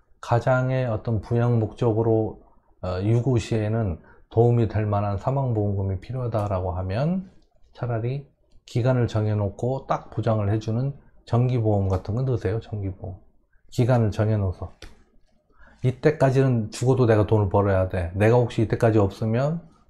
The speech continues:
내 자식이, 내 배우자가 힘들게 살아. 그렇게 사는 걸 바라지 않아. 그 기간 딱 이십 년, 뭐, 혹은 십 년, 뭐, 이렇게 기간을 정해서 하는 보험이 있습니다. 그렇게 하는 것이 보험료를 저렴하게 하는 거고,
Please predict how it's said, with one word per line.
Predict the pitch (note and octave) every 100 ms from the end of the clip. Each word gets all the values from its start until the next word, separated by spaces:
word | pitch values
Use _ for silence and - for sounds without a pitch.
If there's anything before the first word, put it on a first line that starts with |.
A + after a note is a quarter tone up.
| _ _ - - - - _
내 | C3 A2 G#2
자식이, | - G#2 G#2+ A2 B2+ C3 - - - - _ G#2+ B2
내 | A2
배우자가 | G#2+ A2 G#2+ G#2+ G#2 B2+ C#3 - - - - - -
힘들게 | - D3+ C3 A2+
살아. | A#2 G2+ F#2
그렇게 | A2 G#2+
사는 | - C3+ C3+ B2+ B2
걸 | A2+ G#2
바라지 | - F#2+ F#2+
않아. | F#2 F#2 F#2 - _ -
그 | -
기간 | A#2+ A2 G2 F2
딱 | F#2+ F#2+ - - - _ _ -
이십 | A2+ G#2 A2+
년, | A2 G#2+ G#2 F#2+ - _
뭐, | - F#2+ F2
혹은 | A#2 A2+
십 | - C3+
년, | B2 A#2 A2 G#2+ G2+
뭐, | G2+
이렇게 | G#2 -
기간을 | - A2+ G2
정해서 | F#2 G2 G2 F#2
하는 | F2+ F2+ G#2+ - _ - -
보험이 | G#2+ G#2 F#2
있습니다. | E2+ - F#2 E2+ F#2 B2 - - - -
그렇게 | - G2+ - - C#3
하는 | A#2 C3+ C3
것이 | B2 - C#3+
보험료를 | - A2 G#2 F#2+
저렴하게 | - G2 G2 G2
하는 | G2+ B2+
거고, | A2+ F2+ - G#2 F#2+ -